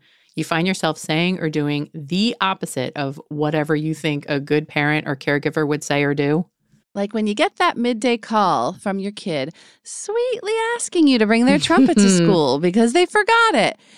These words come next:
Speaker 2: and you lose it on them, and you find yourself yelling so loudly that the school office staff can hear you.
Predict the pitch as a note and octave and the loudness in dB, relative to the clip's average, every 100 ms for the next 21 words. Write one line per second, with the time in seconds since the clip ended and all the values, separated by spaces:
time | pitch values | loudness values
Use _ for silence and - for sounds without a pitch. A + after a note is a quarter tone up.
0 | _ - A3 A#3 A3 C4+ E4 F4 F4+ - | _ -2 2 4 4 4 6 6 4 2
1 | F3 E3+ G3 A3+ G#3 F#3 D#3+ D3+ D#3+ D3+ | 0 2 4 4 4 4 4 2 2 2
2 | B2 C3 E3+ - F3+ F3 F3 F#3+ A#3+ C4+ | 2 0 -2 -2 2 4 4 2 2 4
3 | E4 F4+ F4 D#4+ D4+ - B3+ B3 B3 - | 4 2 0 0 0 0 2 4 2 2
4 | E4+ G4 D#4 F4+ A#4 C4+ D#3+ D3 D3+ F3 | 2 2 2 2 2 2 0 2 0 0
5 | G3+ G#3 A3+ A#3 - D4+ D4+ - C4 C#4 | 0 0 0 -2 0 2 4 4 2 0
6 | C4 - - G3+ D#3 D3+ - F#3+ F3 F3+ | -4 -4 -2 2 2 0 -2 -4 -2 -2
7 | D#3+ C3 B2+ A#1 C2 | -4 -6 -8 -12 -14